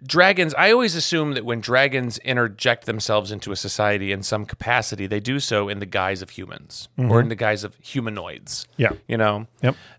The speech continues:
Speaker 1: And then I was realizing that the, uh, the monster manual dragons that are chromatic can't shapeshift. <laughs>
Speaker 2: Oh. Well, again,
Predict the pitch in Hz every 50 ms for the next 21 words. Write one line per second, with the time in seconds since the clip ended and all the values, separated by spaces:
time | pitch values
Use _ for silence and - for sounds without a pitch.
0 | _ _ 147 143 147 160 180 196 190 170 151 127 139 123 123 143 139 139 151 160
1 | 170 156 135 135 110 - 123 131 123 113 127 117 - - 123 117 117 117 117 113
2 | 113 113 117 - - 127 131 123 123 120 131 135 - - 127 120 117 113 113 113
3 | 107 104 107 110 110 113 104 110 104 95 - - - 120 107 110 104 95 - -
4 | - 113 107 110 110 101 - - - - - 117 110 90 - - - 104 - -
5 | - - - _ - _ _ _ - - - - - - - - _ _ _ _
6 | 135 120 107 101 95 - _ _ _ _ _ _ _ 135 139 139 135 135 131 139
7 | 147 151 135 117 113 117 117